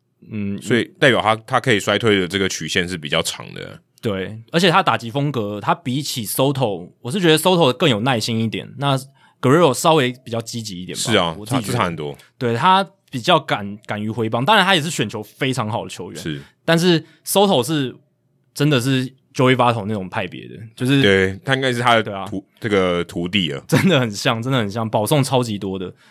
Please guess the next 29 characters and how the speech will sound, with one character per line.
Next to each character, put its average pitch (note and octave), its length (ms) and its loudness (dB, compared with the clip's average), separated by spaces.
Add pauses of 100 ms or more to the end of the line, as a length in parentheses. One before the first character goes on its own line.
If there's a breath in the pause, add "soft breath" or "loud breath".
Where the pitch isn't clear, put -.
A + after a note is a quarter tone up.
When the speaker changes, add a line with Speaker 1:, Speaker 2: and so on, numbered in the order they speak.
Speaker 1:
对 F2+ 100 -10
吧？ D#2 120 -6
所 C#3+ 180 0
以 D3+ 240 4 (400 soft breath)
Soto B3 400 4
当 F3+ 140 4
然 D3 160 0
power D3 340 2
其 A2 220 -14
实 A#2+ 80 -6
也 A2 100 -2
非 A#2 100 -6
常 G#2 160 -4
强， - 200 -12 (320)
可 A#2+ 100 -6
是 D3 60 -2
他 F#3 160 4 (360)
有， C#3+ 140 -2
有 C3+ 160 0
时 D3 80 2
候 D#3+ 60 6
就 E3+ 80 4
会 E3 40 4
像 D#3 160 4
今 C#3 120 0
年 B2 120 4
一 G#2+ 60 -2
样， A2 160 -2
诶， C#3 160 -4